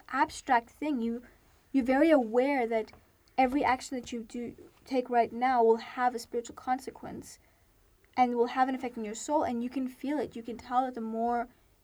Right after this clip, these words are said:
you engage in these activities, the more you feel enlightened, the more you feel encouraged to go for it. And it's just a case of one day just switching, 'cause I think at any point in time, a person can say, "I wanna go on diet,"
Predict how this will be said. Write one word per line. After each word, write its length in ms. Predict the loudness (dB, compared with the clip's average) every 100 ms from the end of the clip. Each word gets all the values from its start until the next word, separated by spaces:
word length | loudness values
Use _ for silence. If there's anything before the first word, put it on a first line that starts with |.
| _
you 160 | -2 0
engage 480 | 0 2 2 2 -2
in 80 | -6
these 140 | -4
activities, 640 | -8 -8 -8 -8 -8 -10 -14 _ _ _
the 80 | -4
more 400 | -2 0 2 2
you 160 | 0 -4
feel 440 | -10 -6 -2 -2
enlightened, 540 | -2 -6 -8 -10 -12 -8
the 40 |
more 180 | -8 -8
you 140 | -8
feel 240 | -10 -8 -6
encouraged 420 | -6 -4 -4 -6
to 60 | -10
go 160 | -10
for 260 | -10 -10 -12
it. 140 | -12 _ _ _ _ 2
And 100 | 2
it's 140 | 2
just 220 | -4 -8 -8
a 40 |
case 280 | -8 -8 -8
of 80 | -12 -12
one 380 | -6 -2 0 0
day 180 | 0 -2
just 260 | -4 -10
switching, 480 | -4 -4 -4 -10 -12
'cause 160 | -6 -4
I 80 |
think 220 | -4 -4 -6
at 80 | -4
any 240 | -2 -2
point 300 | -4 -8 -8
in 100 | -10
time, 440 | -8 -4 -4 -6 -12 _ _ _
a 80 | -4
person 320 | 2 2 2
can 160 | -4 -6
say, 300 | -4 -4 -6 -4
"I 140 | -4
wanna 220 | -2 -6 -8
go 160 | -8
on 180 | -6 -6
diet," 420 | -4 -4 -6 -12